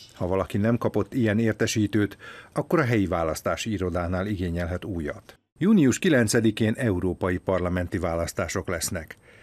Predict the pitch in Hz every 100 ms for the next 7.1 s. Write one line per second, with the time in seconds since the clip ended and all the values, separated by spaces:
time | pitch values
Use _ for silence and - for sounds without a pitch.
0 | - - 107 101 90 110 101 - 123 123
1 | 127 123 117 - 120 110 - 123 - 101
2 | 82 78 78 78 82 - 90 85 82 80
3 | 78 - _ - - - 107 107 139 113
4 | 98 - 120 110 104 104 110 123 120 -
5 | 127 123 110 131 117 95 82 - 82 -
6 | 90 - 87 82 95 95 92 104 - 92
7 | -